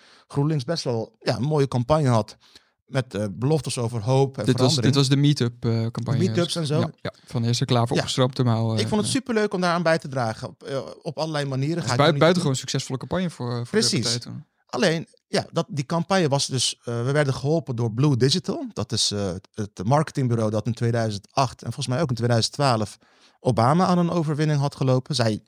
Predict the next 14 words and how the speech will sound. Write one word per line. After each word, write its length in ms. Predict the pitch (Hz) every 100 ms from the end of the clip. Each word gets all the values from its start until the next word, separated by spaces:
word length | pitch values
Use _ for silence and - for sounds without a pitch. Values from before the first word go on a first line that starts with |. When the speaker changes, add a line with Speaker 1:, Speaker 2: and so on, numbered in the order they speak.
| _ _ -
Speaker 1:
deden 320 | 113 110 110
voor, 200 | 113 98
als 180 | - 117
een 80 |
vriendendienst 440 | - 160 156 139 131
voor 120 | 123
ons, 300 | 123 131 -
eh, 240 | - 104 104
met 200 | 107 101
allerlei 460 | 110 110 101 98 92
adviezen 500 | - - 139 120 113
en 80 |
hulp. 320 | 104 139 180 110
Ik 200 | 107